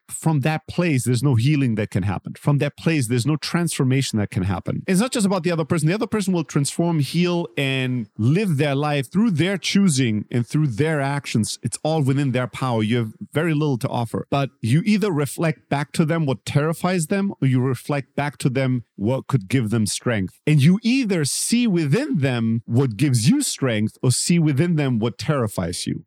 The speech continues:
So if I can be with a friend like that, that used to be very challenging for me to be around, and now I'm with him and I feel hopeful, I feel inspired, I feel empowered while I'm with that person,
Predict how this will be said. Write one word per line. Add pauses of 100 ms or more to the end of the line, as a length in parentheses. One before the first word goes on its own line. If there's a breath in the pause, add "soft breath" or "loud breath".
So (280 soft breath)
if
I
can
be
with
a
friend
like
that,
that
used
to
be
very
challenging
for
me
to
be
around, (280 loud breath)
and
now
I'm
with
him
and (100)
I
feel
hopeful,
I
feel
inspired,
I
feel
empowered
while
I'm
with
that
person,